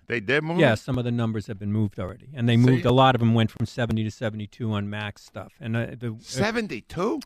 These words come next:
Speaker 2: Yeah, a lot of the pension funds have now, now maxed
Speaker 1: Mm.
Speaker 2: at
Speaker 1: Really?
Speaker 2: seventy-two instead of seventy.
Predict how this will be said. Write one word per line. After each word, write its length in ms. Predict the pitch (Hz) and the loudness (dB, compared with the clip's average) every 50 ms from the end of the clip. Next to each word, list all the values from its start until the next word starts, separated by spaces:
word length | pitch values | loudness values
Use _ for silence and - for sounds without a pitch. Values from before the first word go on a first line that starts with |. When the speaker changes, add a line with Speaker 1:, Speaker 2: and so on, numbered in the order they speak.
| - _ _ | -14 _ _
Speaker 2:
Yeah, 240 | - 143 143 139 127 | 0 2 4 4 6
a 20 | 123 | 4
lot 200 | 127 123 131 139 | 4 4 4 4
of 60 | 139 | 2
the 80 | 127 - | 0 0
pension 380 | - - 123 127 - - 120 | 0 0 0 0 -2 -4 -8
funds 340 | - - 120 107 107 101 - | -6 -4 -2 -2 -2 -2 -6
have 100 | 123 107 | -8 -8
now, 300 | 110 107 107 107 107 107 | -6 -6 -6 -6 -6 -8
now 220 | 107 110 117 113 107 | -8 -6 -6 -4 -4
maxed 380 | 107 113 110 107 107 110 196 | -4 -4 -4 -4 -4 -6 -8
Speaker 1:
Mm. 40 | 123 | -12
Speaker 2:
at 60 | 101 | -12
Speaker 1:
Really? 220 | 107 107 135 160 113 | -10 -4 -2 0 0
Speaker 2:
seventy-two 420 | 107 107 107 - - - 127 117 | 0 0 -2 -4 -2 -2 0 0
instead 320 | 113 107 - - 117 110 110 | 0 0 -4 -6 -10 -10 -10
of 80 | 104 | -12
seventy. 500 | - - 127 127 123 120 117 117 113 104 | -4 -2 0 2 2 2 2 2 0 -2